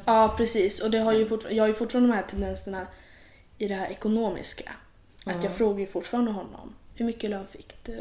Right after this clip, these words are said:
Speaker 1: Hur mycket pengar har du kvar?"
Speaker 2: Mm. Och då har inte ni
Speaker 1: Mm.
Speaker 2: gemensam
Speaker 1: Nej,
Speaker 2: ekonomi?
Speaker 1: vi har inte gemensam.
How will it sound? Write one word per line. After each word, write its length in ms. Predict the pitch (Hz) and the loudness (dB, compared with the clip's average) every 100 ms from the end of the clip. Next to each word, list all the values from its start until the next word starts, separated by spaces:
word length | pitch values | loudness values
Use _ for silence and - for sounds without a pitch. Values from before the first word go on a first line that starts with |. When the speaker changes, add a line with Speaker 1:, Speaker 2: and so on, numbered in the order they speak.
| 247 254 - | -10 -10 -6
Speaker 1:
Hur 60 | 247 | -4
mycket 160 | 233 | -4
pengar 200 | 233 208 | -8 -8
har 60 | 190 | -8
du 60 | |
kvar?" 640 | - - - - - 247 262 269 - - - - - - 190 | -14 -16 -16 -14 -12 -12 -12 -14 -20 -20 -20 -20 -20 -18 -14
Speaker 2:
Mm. 240 | 170 170 - - - | -14 -14 -20 -20 -8
Och 120 | 208 196 | -6 -2
då 100 | 196 | -2
har 120 | 196 | -2
inte 220 | 175 170 | -4 -4
ni 60 | 160 | -4
Speaker 1:
Mm. 120 | 156 | -4
Speaker 2:
gemensam 560 | 165 180 180 170 - | -6 -4 -6 -6 -8
Speaker 1:
Nej, 80 | 202 | -6
Speaker 2:
ekonomi? 220 | 190 185 | -2 0
Speaker 1:
vi 60 | 180 | 2
har 80 | 285 | 0
inte 140 | - 196 | 0 -4
gemensam. 340 | - - 202 | -4 -8 -8